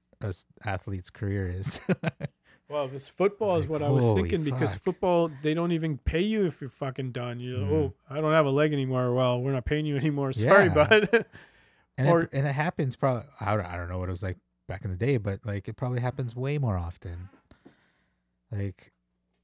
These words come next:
Speaker 1: people want the best, like, now. <laughs>
Speaker 2: Yeah.
Speaker 1: Like, once you're done, bye.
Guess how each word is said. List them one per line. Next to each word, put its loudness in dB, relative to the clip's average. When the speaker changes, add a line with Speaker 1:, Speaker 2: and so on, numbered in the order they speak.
Speaker 1:
people 0
want 2
the -8
best, -4
like, -6
now. -2
<laughs> -2
Speaker 2:
Yeah. -2
Speaker 1:
Like, -4
once -2
you're 2
done, 0
bye. -6